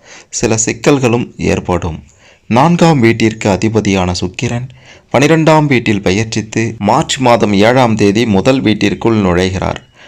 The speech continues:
இதனால் உங்களுடைய குடும்ப உறுப்பினர்களிடையே உங்களுக்கான மரியாதை அதிகரிக்கப் போகின்றது. தாய் தந்தையரின் ஆரோக்கியம் சாதகமாக இருக்கும், அமோகமாக இருக்கும்.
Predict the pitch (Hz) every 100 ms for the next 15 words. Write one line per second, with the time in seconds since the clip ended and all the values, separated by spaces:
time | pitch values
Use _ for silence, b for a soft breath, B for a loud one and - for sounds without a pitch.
0 | b - 107 123 147 - 104 104 107 104
1 | 104 101 - - 151 185 170 143 - 98
2 | 113 113 - 117 110 104 101 98 98 110
3 | 110 113 B B B B B 113 127 143
4 | 135 - 117 104 98 104 143 123 113 -
5 | - - 95 110 123 107 107 90 90 90
6 | 90 87 - - b b b b - 110
7 | 147 151 110 104 104 98 95 - - 101
8 | 110 110 104 101 101 101 101 110 110 101
9 | 110 98 87 - - 90 87 92 107 107
10 | 95 98 110 98 98 - -